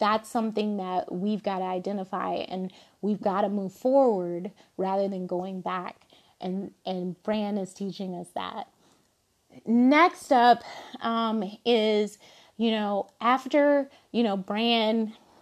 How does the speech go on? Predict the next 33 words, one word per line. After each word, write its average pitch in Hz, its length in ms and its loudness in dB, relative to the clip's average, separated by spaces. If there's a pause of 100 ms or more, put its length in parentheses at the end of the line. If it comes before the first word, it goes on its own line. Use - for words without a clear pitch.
(500)
goes 220 380 6
to 247 160 -2
the 226 60 0
cave 220 580 0 (300)
with 214 160 0
Leaf 233 480 0
and 220 120 -2
the 220 60 -4
Three-Eyed 220 480 0
Raven, 214 400 0
and 202 160 -4
he's 196 160 -10
taught 214 400 2
by 208 140 0
the 214 100 -2
Three-Eyed 208 420 -2
Raven. 196 600 -6 (320)
And 190 440 -4 (160)
obviously, 208 760 0 (240)
you 214 140 -2
know, 196 340 -4
the - 180 0
episode 196 880 -2
where 202 640 -6
our 196 140 0
beloved 208 460 -4
Hodor 196 680 -4
passes, 190 720 -6 (380)
um, 190 540 -6 (180)
you 220 160 0
know, 196 260 -4 (100)
Bran 233 380 2
is 220 320 -2